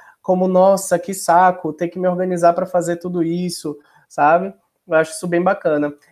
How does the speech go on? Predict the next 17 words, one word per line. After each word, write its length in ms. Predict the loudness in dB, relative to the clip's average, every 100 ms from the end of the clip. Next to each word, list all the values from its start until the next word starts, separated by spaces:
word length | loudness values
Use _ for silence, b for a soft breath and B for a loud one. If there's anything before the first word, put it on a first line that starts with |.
| b
E 100 | 2
aí 100 | 4
eu 100 | 2
já 140 | 0
emendo 380 | 0 0 -2 -2
com 80 | -2
a 60 | -2
próxima 340 | 0 -2 -2
pergunta 680 | -2 0 -2 -2 -4 -2 -4
pra 180 | 0 -2
entender 420 | -2 -6 -4 -4
de 80 | -4
você 360 | -6 -6 -6
como 360 | -6 -4 0 2
é 120 | 2
que 200 | 0 -4
chegou 680 | -4 0 0 2 4 4 0